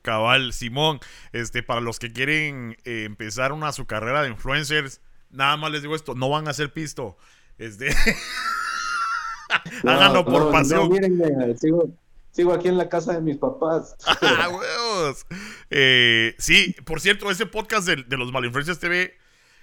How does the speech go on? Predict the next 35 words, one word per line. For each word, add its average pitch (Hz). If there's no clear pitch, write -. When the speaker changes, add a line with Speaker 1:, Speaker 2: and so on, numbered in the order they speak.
Speaker 1:
es 156
bastante 147
original. 151
Te 151
lo 143
digo 175
a 202
vos 220
y 190
se 180
lo 147
digo 165
a, 185
a, 127
a 123
los 123
que 131
no, 120
nos 120
están 139
viendo, 170
nos 131
están 139
escuchando, 143
porque, 120
eh, 123
yo, 156
en 156
lo 139
personal, 139
no 202
había 185
visto 180
nada 175
parecido. 120